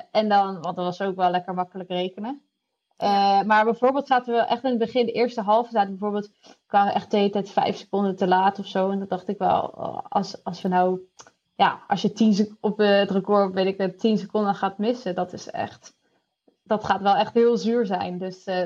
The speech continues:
Speaker 1: ik, ik merkte dat ik wel, ja, inderdaad, wa-, wat Ivo zegt, ik probeerde heel erg de hele tijd echt,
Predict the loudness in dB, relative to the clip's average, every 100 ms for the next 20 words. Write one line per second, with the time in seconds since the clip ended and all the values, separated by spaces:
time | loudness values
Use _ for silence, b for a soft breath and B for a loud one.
0 | -4 -10 -12 _ _ -12 -2 0 0 -2
1 | -2 0 2 4 4 0 0 2 2 0
2 | 2 2 -2 -14 -8 -6 -4 -2 -2 0
3 | 0 -2 -6 -6 -4 -2 0 2 4 2
4 | 0 -8 -14 _ -6 0 2 2 0 0
5 | -2 -8